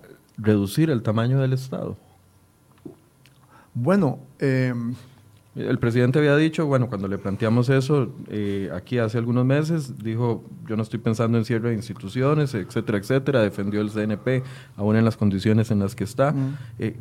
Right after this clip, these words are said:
Speaker 1: ¿el gobierno ha modificado ese planteamiento, ha cambiado o, o mantiene esa línea?
Speaker 2: Vamos a, a avanzar en, lo, en primer lugar en la legislación que, que, que tenemos.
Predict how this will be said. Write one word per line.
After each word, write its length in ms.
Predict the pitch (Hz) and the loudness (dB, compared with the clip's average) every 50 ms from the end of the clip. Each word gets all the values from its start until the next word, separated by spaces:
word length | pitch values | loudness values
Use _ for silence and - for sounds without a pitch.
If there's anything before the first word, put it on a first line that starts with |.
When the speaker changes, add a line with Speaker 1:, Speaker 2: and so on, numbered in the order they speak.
| - - | -10 -4
Speaker 1:
¿el 160 | - 117 - | -4 -2 2
gobierno 440 | 110 104 107 107 113 127 139 143 131 | 2 4 4 6 6 6 6 6 6
ha 160 | 127 123 123 | 6 4 2
modificado 840 | 127 - 127 123 117 107 98 - - 92 - - 131 131 143 151 143 | 0 -2 -2 -2 0 -2 -2 -4 -8 -8 -2 2 4 4 4 4 4
ese 100 | 156 151 | 2 0
planteamiento, 800 | 151 143 135 135 123 113 113 127 143 156 165 170 160 - 165 135 | 0 0 0 0 0 0 0 2 2 4 2 2 2 2 0 0
ha 100 | 110 - | 0 0
cambiado 840 | - 117 113 117 117 127 139 147 165 170 175 180 170 170 170 170 | -4 -4 -4 -2 0 0 4 4 6 6 6 4 2 2 2 0
o, 340 | 151 107 - - 101 98 98 | 0 -2 -2 -2 -2 -2 -2
o 180 | - - 101 95 | -2 -2 -2 -2
mantiene 520 | 107 95 101 101 - 120 113 117 127 123 | -2 -2 -2 0 0 2 2 4 2 0
esa 200 | 123 117 - 113 | 0 0 -2 -2
línea? 360 | 117 123 131 131 117 98 87 160 | 0 2 2 2 0 0 0 2
Speaker 2:
Vamos 420 | 123 151 156 165 196 233 233 220 | 4 6 6 6 6 2 0 0
a, 380 | 247 - 180 165 156 147 139 135 135 | 0 0 2 4 4 4 4 2 2
a 180 | - 139 135 | 2 2 2
avanzar 400 | 135 131 131 127 117 143 147 170 | 2 2 2 0 2 2 2 2
en, 80 | 190 202 | 2 2
lo, 160 | 202 190 - - | 0 -2 -4 -6
en 120 | 170 139 | -6 -4
primer 360 | 139 147 113 127 139 143 156 | -2 -4 -2 0 0 0 2
lugar 400 | 175 196 180 175 190 202 220 240 - | 0 0 2 2 2 2 0 -2 -2
en 120 | - 156 143 | 0 2 2
la 100 | 135 131 | 2 2
legislación 580 | 127 117 123 127 120 113 101 139 151 165 160 | 2 2 2 0 0 0 0 -2 -2 -2 -4
que, 440 | 165 - 175 170 160 135 120 113 110 - - - - - - | -4 -2 -2 0 2 0 0 0 -4 -6 -12 -18 -20 -20 -12
que, 580 | - 120 123 117 113 113 113 113 113 110 101 104 | -8 -4 -2 -2 -2 -2 -2 -4 -6 -8 -10 -8
que 100 | 104 123 | -6 -6
tenemos. 720 | 113 107 120 120 127 143 156 156 175 196 220 196 - - | -4 -4 -2 -2 0 0 0 0 0 -2 -4 -6 -8 -12